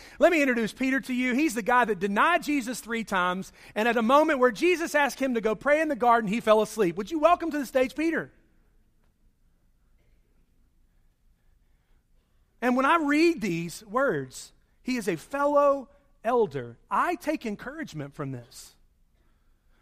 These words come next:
Because he's speaking to the pastors and the leaders and the shepherds, those guiding the early church, and he's saying, "Listen, I'm not above you.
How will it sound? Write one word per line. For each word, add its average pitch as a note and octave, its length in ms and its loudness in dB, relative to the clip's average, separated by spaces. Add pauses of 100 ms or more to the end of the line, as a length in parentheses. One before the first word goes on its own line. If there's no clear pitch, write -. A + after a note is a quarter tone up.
Because B3 140 -2
he's A#3 160 -4
speaking D#4+ 460 -4
to C4+ 100 -6
the B3+ 100 0
pastors A3+ 640 -6
and G3 100 -6
the G3+ 40 -4
leaders A3 480 -4
and F3 100 -10
the E3+ 60 -8
shepherds, G#3 680 -8 (260)
those A#3 200 0
guiding C4 540 -2
the C4 120 -6
early B3+ 260 -2
church, - 300 -4
and G#3+ 60 -8
he's F#3+ 80 -10
saying, G#3 200 -10
"Listen, G#3+ 340 -6
I'm C#4 160 -8
not D4 160 -12
above G3 360 -8
you. C#3 180 -16